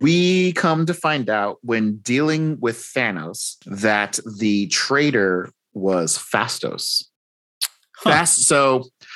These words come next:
Speaker 1: <sighs> I would have to go back and check, but apparently when we start this, everyone has died. The machine, and I don't remember if they died in that last book or not. That's why
Speaker 2: Mm-hmm.
Speaker 1: I'm, like,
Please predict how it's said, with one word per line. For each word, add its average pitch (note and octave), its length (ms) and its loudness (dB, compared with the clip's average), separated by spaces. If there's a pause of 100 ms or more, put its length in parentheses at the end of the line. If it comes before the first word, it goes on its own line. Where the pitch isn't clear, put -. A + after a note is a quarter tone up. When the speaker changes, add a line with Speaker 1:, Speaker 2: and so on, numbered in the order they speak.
Speaker 1:
<sighs> - 400 -20
I - 840 0
would D3 100 6
have E3 160 2
to F#3+ 80 2
go F#3+ 120 4
back F3+ 220 0
and E3+ 100 2
check, G2+ 340 0 (140)
but A2+ 240 2 (240)
apparently D3 1040 0
when B2 200 2
we A#2+ 120 4
start C#3+ 440 2
this, G#2 400 0
everyone C#3+ 600 2
has A2+ 380 -2
died. E2 500 -6 (360)
The - 80 2
machine, A3 340 2
and - 120 2
I D3 120 4
don't F3+ 140 4
remember E3+ 260 4
if E3 80 0
they D3 120 2
died A#2+ 540 0
in G#2+ 240 -4
that G2 160 -2
last F#2 340 -4
book F2+ 200 -8
or F#2+ 40 -2
not. G2+ 300 -2
That's - 180 -2
why - 140 0
Speaker 2:
Mm-hmm. F#2 260 0
Speaker 1:
I'm, F2+ 120 0
like, F#2 200 -6